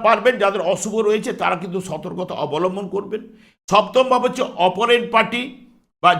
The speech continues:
জায়া ইত্যাদি ইত্যাদি বিচার্য। যদি অশুভ থাকলে তাহলে কলহ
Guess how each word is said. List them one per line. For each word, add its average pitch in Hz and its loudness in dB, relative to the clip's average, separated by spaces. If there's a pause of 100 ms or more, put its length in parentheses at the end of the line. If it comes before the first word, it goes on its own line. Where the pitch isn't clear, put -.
(100)
জায়া 208 8 (380)
ইত্যাদি 240 -2
ইত্যাদি 226 -4
বিচার্য। 220 -2 (560)
যদি 202 4 (260)
অশুভ 240 0 (180)
থাকলে 240 6 (440)
তাহলে 220 8 (480)
কলহ 233 4